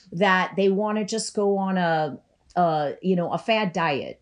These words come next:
okay, or a diet that someone else is doing, and they're, they're imbalanced in their nutrients. With my,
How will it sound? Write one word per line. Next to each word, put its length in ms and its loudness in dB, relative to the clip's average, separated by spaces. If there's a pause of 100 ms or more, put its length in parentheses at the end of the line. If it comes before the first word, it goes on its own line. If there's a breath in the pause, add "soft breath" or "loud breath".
(140)
okay, 320 2
or 240 0
a 80 0
diet 340 -2
that 120 -2
someone 260 -2
else 240 -6
is 100 -4
doing, 480 -2 (320 loud breath)
and 480 2
they're, 480 0
they're 220 0
imbalanced 840 0
in 120 0
their 120 2
nutrients. 720 -4
With 220 -2
my, 380 0